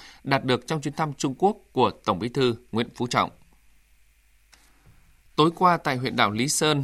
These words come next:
Sở Văn hóa Thể thao và Du lịch tỉnh Quảng Ngãi tổ chức lễ phát động tuần lễ du lịch biển đảo tỉnh Quảng Ngãi năm hai nghìn không trăm hai mươi ba và khai mạc giải bóng chuyền nữ bãi biển tỉnh Quảng Ngãi mở rộng năm hai nghìn không trăm hai mươi ba. Đây là chuỗi sự kiện văn hóa thể thao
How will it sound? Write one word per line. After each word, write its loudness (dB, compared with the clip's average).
Sở 0
Văn -2
hóa 2
Thể -2
thao -4
và -2
Du -2
lịch -4
tỉnh -2
Quảng -2
Ngãi -2
tổ 0
chức -6
lễ -2
phát -4
động -4
tuần -2
lễ -4
du -2
lịch -4
biển -2
đảo 2
tỉnh -2
Quảng 0
Ngãi -2
năm 0
hai -4
nghìn -4
không -8
trăm -6
hai -6
mươi -2
ba 8
và 8
khai -2
mạc 0
giải 0
bóng -2
chuyền -2
nữ -2
bãi 0
biển -2
tỉnh -6
Quảng 0
Ngãi 0
mở 0
rộng 0
năm -2
hai -4
nghìn -4
không -8
trăm -4
hai -4
mươi -2
ba. 6
Đây 8
là 2
chuỗi -2
sự 0
kiện -4
văn -2
hóa 2
thể 0
thao 4